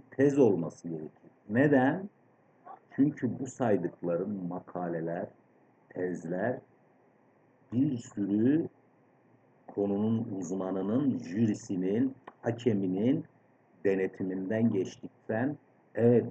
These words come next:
bu özgündür, bu bilimsel çalışmadır dedikten sonra ancak yayınlanabilir. Peki o zaman bunlara yani akademik bilgiye nasıl ulaşabiliriz? Bunun da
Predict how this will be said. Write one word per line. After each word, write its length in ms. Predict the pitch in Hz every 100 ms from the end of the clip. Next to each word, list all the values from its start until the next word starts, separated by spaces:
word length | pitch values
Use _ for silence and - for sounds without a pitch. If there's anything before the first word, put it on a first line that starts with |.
| 101
bu 180 | 123
özgündür, 800 | 110 101 85 110 117 107 87 80
bu 300 | 113 131 151 - _ _ _ -
bilimsel 580 | 104 107 - 127 123
çalışmadır 920 | 123 131 117 117 - 113 107 98 82 -
dedikten 560 | 90 - 90 127 127
sonra 400 | 120 127 151 165
ancak 520 | 131 107 92 90 - - - _ _ _ _ _ -
yayınlanabilir. 920 | 90 92 85 82 82 101 95 80 76 - _ _ _ -
Peki 240 | 131 143
o 100 | 135
zaman 440 | 151 156 139 104
bunlara 540 | 95 110 110 113 123 117
yani 560 | 87 95 110 117 107 - - _
akademik 500 | - 98 110 160 -
bilgiye 440 | 151 107 95 87 80
nasıl 340 | 76 - 82
ulaşabiliriz? 800 | 80 - 82 80 76 87 156 - _ _ _ _ -
Bunun 320 | 113 110 85
da 320 | 90 117 143